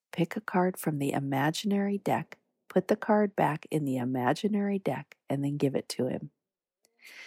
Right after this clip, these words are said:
Then he pulled out a real deck, shuffled it up,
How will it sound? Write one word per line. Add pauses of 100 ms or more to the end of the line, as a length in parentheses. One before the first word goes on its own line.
(300)
Then
he
pulled
out
a
real
deck, (160)
shuffled
it
up,